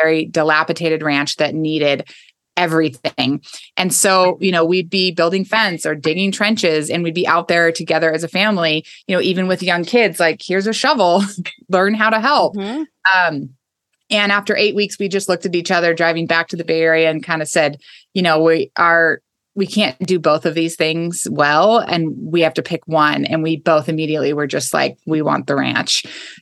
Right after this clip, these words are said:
Speaker 1: So it was the
Speaker 2: Wow.
Speaker 1: easiest decision we've ever made. It was very hard to unwind this life we've created, <laughs> um,
Speaker 2: Yeah.
Speaker 1: in Silicon Valley. We, my husband's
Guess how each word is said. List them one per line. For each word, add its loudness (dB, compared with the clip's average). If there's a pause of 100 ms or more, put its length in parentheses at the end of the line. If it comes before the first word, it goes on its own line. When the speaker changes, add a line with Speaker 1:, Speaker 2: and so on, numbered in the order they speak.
Speaker 1:
So 2
it 4
was 2
the 2
Speaker 2:
Wow. 2
Speaker 1:
easiest 4
decision 2
we've 0
ever 0
made. 0
It 0
was -2 (180)
very 4
hard 2
to -2
unwind -2 (180)
this -2
life 0
we've -2
created, 2
<laughs> -8
um, 4
Speaker 2:
Yeah. -2 (120)
Speaker 1:
in -4
Silicon -2
Valley. 2
We, -2
my 0
husband's -4